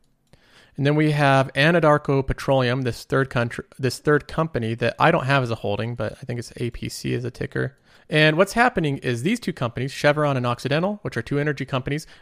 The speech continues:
they wanna buy this third energy company here. So they keep putting in bids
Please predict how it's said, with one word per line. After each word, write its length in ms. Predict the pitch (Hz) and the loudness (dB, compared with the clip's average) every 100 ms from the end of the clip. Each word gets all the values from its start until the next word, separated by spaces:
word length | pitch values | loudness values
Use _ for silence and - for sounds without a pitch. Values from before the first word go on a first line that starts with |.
| - | 0
they 120 | 151 | 4
wanna 160 | 185 170 | 6 6
buy 180 | 165 | 6
this 180 | 139 131 | 4 0
third 240 | - 139 127 | 0 2 2
energy 300 | 110 104 113 | -2 -8 -10
company 340 | 117 107 107 | -10 -8 -8
here. 240 | 104 - _ _ - | -6 -8 _ _ -8
So 120 | 135 | -2
they 100 | 135 | -2
keep 220 | 165 208 | -2 -2
putting 260 | - 196 185 | 0 2 2
in 120 | 165 | 0
bids 420 | - 123 120 - | 0 2 2 -2